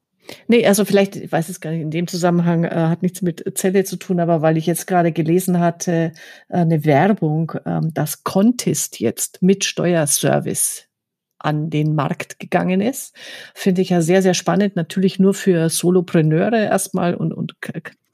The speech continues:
Kleinunternehmer, äh, wenn man so will. Ähm, aber da hätte mich auch interessiert, ob's da irgendwelche, äh, weiteren Erkenntnisse,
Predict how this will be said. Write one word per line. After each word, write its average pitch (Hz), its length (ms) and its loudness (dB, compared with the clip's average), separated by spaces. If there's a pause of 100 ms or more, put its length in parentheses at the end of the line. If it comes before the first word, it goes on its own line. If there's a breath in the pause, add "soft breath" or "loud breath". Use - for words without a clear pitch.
(120)
Kleinunternehmer, 131 1300 -2
äh, - 20 -12
wenn - 140 -4
man 151 140 2
so 156 180 -2
will. 196 260 0 (720 loud breath)
Ähm, 170 800 4
aber 170 180 2
da 165 120 4
hätte 170 200 0
mich 180 140 0
auch 165 100 2
interessiert, 165 480 0
ob's 143 160 -6
da 156 100 0
irgendwelche, 151 840 0 (300)
äh, - 120 -4
weiteren 160 960 0
Erkenntnisse, 165 720 -2